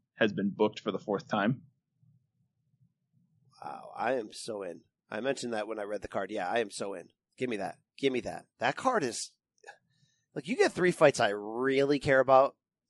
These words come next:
Speaker 2: I'm fired up, all right? 'Cause I'm always gonna like some of the slop underneath on the lower card. I love me some women's, uh, strawweights at any point, any matchup, any of them they deliver.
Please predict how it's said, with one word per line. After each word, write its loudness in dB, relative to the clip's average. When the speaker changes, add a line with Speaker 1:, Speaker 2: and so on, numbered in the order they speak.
Speaker 2:
I'm 4
fired 2
up, -10
all -2
right? 6
'Cause -4
I'm 4
always 6
gonna 6
like 6
some -2
of -2
the -2
slop 2
underneath 0
on 0
the -6
lower 2
card. 4
I 2
love 4
me 0
some 0
women's, -2
uh, 2
strawweights 2
at 0
any 0
point, -4
any -2
matchup, 0
any -2
of -4
them 0
they 0
deliver. -2